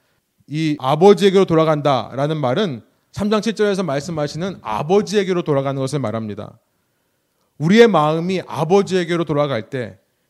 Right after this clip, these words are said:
그때 진정한 공의로운 제물로 드리는 우리의 예배가 회복될 것입니다.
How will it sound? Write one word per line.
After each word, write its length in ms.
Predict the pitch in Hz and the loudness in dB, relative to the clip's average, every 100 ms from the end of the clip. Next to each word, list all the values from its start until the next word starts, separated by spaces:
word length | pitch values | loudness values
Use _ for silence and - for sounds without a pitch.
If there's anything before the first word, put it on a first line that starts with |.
| - | -6
그때 600 | 165 - 190 185 104 95 _ _ _ | -4 0 2 2 0 -6 _ _ _
진정한 800 | - 156 170 170 170 170 190 240 _ _ | -8 -4 -4 -4 -4 -4 -6 -10 _ _
공의로운 640 | - 135 180 190 185 185 175 | -10 -4 0 2 0 0 -4
제물로 400 | 147 143 143 139 | -6 -4 -4 -4
드리는 480 | 127 127 170 139 98 _ _ - | -4 -6 -6 -8 -12 _ _ -8
우리의 380 | 135 156 147 | 0 2 2
예배가 720 | 120 120 120 123 147 214 - _ - | 2 0 -2 -2 -4 -8 -18 _ -10
회복될 380 | 185 185 180 160 | -10 -8 -10 -10
것입니다. 580 | 127 120 104 101 113 | -12 -12 -16 -16 -20